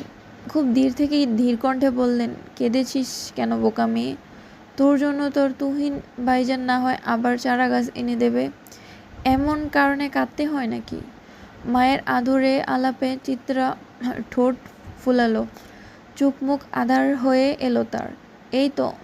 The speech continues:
মনে হচ্ছে হয়তো এখনই কেঁদে দেবে। ওহি হয়তো বুঝতে পারল চিত্রার অনুভূতির মতিগতি, তাই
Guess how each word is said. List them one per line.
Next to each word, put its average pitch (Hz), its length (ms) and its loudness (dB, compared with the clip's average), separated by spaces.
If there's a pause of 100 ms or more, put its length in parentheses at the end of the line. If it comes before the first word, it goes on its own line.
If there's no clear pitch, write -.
(140)
মনে 247 320 -2
হচ্ছে 262 460 -2
হয়তো 254 520 -2
এখনই 262 400 -4
কেঁদে 233 260 2
দেবে। - 240 -4 (800)
ওহি 277 240 4
হয়তো 285 300 0
বুঝতে 247 360 -2
পারল 269 460 0
চিত্রার 269 380 -2 (100)
অনুভূতির 262 540 -2
মতিগতি, 233 580 -2 (380)
তাই 254 280 0